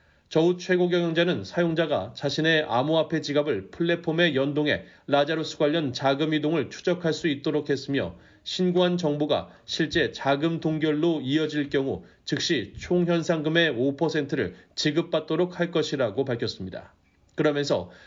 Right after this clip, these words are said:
라자루스와 업계 내 악의적 행위자들이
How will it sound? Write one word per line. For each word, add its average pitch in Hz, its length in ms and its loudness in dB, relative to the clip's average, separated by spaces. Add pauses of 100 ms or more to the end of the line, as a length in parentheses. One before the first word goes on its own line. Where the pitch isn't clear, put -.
(100)
라자루스와 143 760 0 (120)
업계 127 300 0
내 151 280 2
악의적 147 540 0
행위자들이 156 640 0